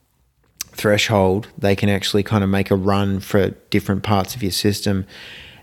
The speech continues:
And one thing that I think is really clever about the medicinal mushrooms,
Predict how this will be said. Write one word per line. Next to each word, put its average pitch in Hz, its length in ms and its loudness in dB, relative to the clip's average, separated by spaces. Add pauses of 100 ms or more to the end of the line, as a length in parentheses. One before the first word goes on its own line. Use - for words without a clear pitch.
(120)
And 110 380 0 (160)
one 127 180 0
thing 147 160 2
that 123 120 2
I 110 40 0
think 107 220 -2
is 98 100 -2
really 101 300 0 (180)
clever 104 480 2
about 98 460 -2
the 101 80 -4
medicinal 101 420 -2
mushrooms, 98 840 -2